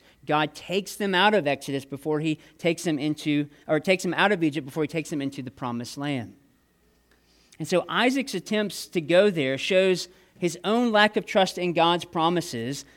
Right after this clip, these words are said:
uh, just like his father. And here we would expect God, I think, to say something like, "Have you learned nothing from your father's sin?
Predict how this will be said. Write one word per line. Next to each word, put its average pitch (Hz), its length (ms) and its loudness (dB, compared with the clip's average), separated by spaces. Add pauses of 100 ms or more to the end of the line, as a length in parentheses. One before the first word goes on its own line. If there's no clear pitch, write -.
(120)
uh, 165 200 0
just 190 340 -2
like 202 160 -2
his 214 100 -6
father. 160 400 -8 (1400)
And 147 120 -8
here 285 180 -2
we 262 160 0
would 202 140 4
expect 170 480 0
God, 160 240 2
I 143 80 0
think, 160 180 -4
to 151 80 -6
say 156 200 -2
something 151 380 -4
like, 131 260 -2 (840)
"Have 180 160 -8
you 277 140 -2
learned 214 320 0
nothing 139 400 -6 (1040)
from 151 160 -2
your 143 120 -2
father's 123 380 -6
sin? 104 320 -12